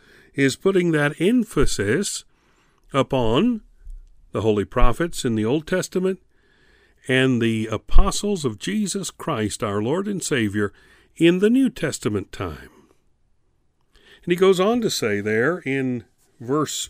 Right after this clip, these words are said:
three and following, "Knowing this first, that there shall come in the last days scoffers, walking after their own lusts."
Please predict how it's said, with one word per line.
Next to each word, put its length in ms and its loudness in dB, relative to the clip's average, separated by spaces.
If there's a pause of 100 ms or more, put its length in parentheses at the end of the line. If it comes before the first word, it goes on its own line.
three 380 -2
and 160 -4
following, 600 -2 (1300)
"Knowing 640 0
this 360 -2 (100)
first, 640 -2
that 280 -4
there 200 0
shall 200 -6
come 280 -6
in 80 -2
the 100 -4
last 360 -6
days 500 -4
scoffers, 960 -6 (840)
walking 600 -2
after 720 -4
their 280 -2
own 460 -4 (280)
lusts." 800 -8